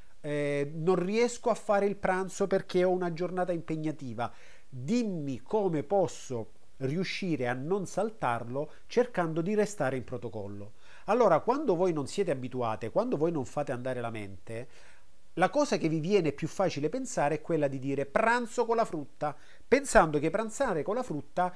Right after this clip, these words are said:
sia la cosa più semplice e sia quella meno, eh, grave.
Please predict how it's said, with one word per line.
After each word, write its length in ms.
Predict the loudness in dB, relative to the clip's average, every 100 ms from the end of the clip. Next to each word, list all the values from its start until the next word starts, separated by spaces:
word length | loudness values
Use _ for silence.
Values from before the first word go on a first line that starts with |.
| -8
sia 340 | -10 -6 0 2
la 120 | 2
cosa 280 | 0 -2 -4
più 200 | -4 -8
semplice 880 | -2 -2 -2 -2 -6 0 -2 -2 -4
e 100 | -2
sia 320 | -2 0 0
quella 400 | 4 4 4 2
meno, 760 | 0 0 2 2 2 0 -2 -6 -12 -12 -6
eh, 320 | -2 0 0
grave. 640 | 0 2 4 2 -2 -10